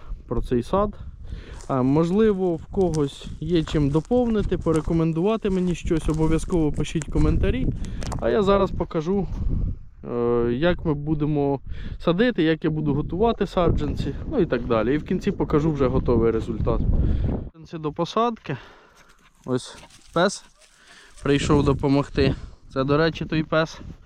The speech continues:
якого я забрав з лісу. Назвав я його Тім, багато підписники запитували. Ось, взагалі, на жаль, вимушений його тримати на прив'язі, але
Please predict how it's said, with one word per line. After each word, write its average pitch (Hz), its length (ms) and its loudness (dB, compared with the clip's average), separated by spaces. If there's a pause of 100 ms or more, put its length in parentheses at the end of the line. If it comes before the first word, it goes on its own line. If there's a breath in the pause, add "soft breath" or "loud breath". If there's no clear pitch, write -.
(360 loud breath)
якого 139 420 2
я 127 140 4
забрав 143 420 2
з 131 60 -4
лісу. 233 420 0 (320 loud breath)
Назвав 156 480 2
я 151 80 4
його 139 240 2
Тім, 202 420 4 (180)
багато 160 540 2
підписники 165 720 0
запитували. 160 720 2 (1700 loud breath)
Ось, 127 300 -4
взагалі, 190 720 2 (460 loud breath)
на 156 200 2
жаль, 185 300 4
вимушений 170 720 2
його 156 260 0
тримати 160 460 -2
на 180 100 0
прив'язі, 240 560 0
але 170 300 0